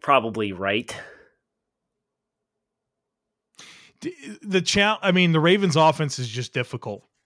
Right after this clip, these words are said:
Speaker 2: You know, it's just a lot to account for. We'll see how much staying power it has, right? Chip Ke-, I mean, I'm not comparing it to Chip Kelly in that
Speaker 1: Don't,
Speaker 2: offense, but
Speaker 1: don't you stop this statement
Speaker 2: listen,
Speaker 1: right now. I'm
Speaker 2: listen,
Speaker 1: saving you from
Speaker 2: I'm,
Speaker 1: yourself.
Speaker 2: I'm always anxious to see how unique offenses,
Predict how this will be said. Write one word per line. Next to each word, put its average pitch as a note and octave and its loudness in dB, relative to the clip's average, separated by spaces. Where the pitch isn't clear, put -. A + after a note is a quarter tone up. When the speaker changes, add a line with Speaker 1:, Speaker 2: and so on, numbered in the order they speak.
Speaker 2:
You C3+ -2
know, C3 0
it's C#3 -6
just D3 -4
a D3 0
lot C3+ 0
to D#3+ 2
account C3+ -2
for. C3 -4
We'll D3 2
see F3+ 2
how E3 4
much D#3 0
staying C#3 -4
power C#3 0
it C#3 -4
has, B2 -2
right? B2 -2
Chip C3+ -4
Ke-, D3+ -4
I C#3 0
mean, E3+ 0
I'm E3+ 0
not F3+ 0
comparing E3+ -2
it D#3 -2
to D3 -8
Chip C#3 -4
Kelly C#3+ 0
in C3 -2
that C3 -2
Speaker 1:
Don't, B2 4
Speaker 2:
offense, B2 0
but A#2+ 4
Speaker 1:
don't B2+ -4
you A#2+ -4
stop - 2
this A2 -2
statement A#2 0
Speaker 2:
listen, C#3+ 6
Speaker 1:
right C3 2
now. D3 4
I'm - 2
Speaker 2:
listen, A3+ 6
Speaker 1:
saving C#3+ 2
you D#3+ 2
from F3+ 8
Speaker 2:
I'm, G3 8
Speaker 1:
yourself. F#3 6
Speaker 2:
I'm F#3+ 8
always A3+ 6
anxious A3+ 2
to F3+ -2
see F#3 2
how D#3 6
unique D#3 2
offenses, C#3+ 0